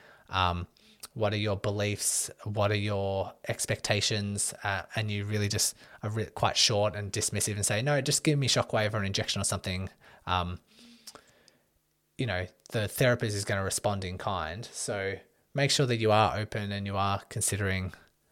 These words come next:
you are sharing your emotions, you are sharing that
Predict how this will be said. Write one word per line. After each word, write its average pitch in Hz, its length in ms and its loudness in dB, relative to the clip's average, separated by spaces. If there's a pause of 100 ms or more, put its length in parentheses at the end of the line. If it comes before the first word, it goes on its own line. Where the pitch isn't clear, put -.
(220)
you 120 140 2
are 110 100 6
sharing 104 560 4 (100)
your 110 140 -4
emotions, 98 680 -2
you 104 140 -6
are 98 80 0
sharing 101 560 2
that 98 360 -2